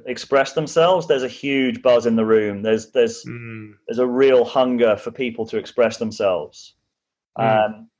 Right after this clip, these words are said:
Speaker 1: but there is also, it, it's, it's a very delicate balance to hold, because it's very easy to slip back into, see, I, I would say this has happened in America with the, uh, with the intellectual dark web. It was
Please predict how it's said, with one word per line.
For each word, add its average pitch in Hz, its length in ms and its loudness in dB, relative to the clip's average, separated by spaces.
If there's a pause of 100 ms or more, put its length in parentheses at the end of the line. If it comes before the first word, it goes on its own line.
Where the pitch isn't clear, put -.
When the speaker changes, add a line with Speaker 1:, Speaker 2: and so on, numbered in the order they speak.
(160)
Speaker 1:
but 135 100 -6
there 151 160 4
is 165 120 -2
also, 143 640 2 (1500)
it, 160 160 -8
it's, - 220 -14
it's 165 140 -6
a 170 60 2
very 165 360 2
delicate 151 600 0
balance 135 400 0
to 139 80 -10
hold, 165 500 2
because 156 480 0
it's 151 200 -10
very 151 340 2
easy 143 400 -6
to 123 120 -10
slip - 440 -4
back 143 300 0
into, 123 680 -2 (440)
see, 147 140 0
I, 156 100 6
I 160 280 4
would 165 140 0
say 156 160 2
this 147 160 -2
has 127 100 -12
happened 135 320 -6
in 127 80 -6
America 135 440 0
with 113 140 -4
the, 127 100 -2
uh, 123 220 4 (140)
with 131 140 -2
the 127 100 -4
intellectual 123 440 -4
dark 151 360 2
web. 98 240 0 (480)
It 143 140 2
was 135 460 0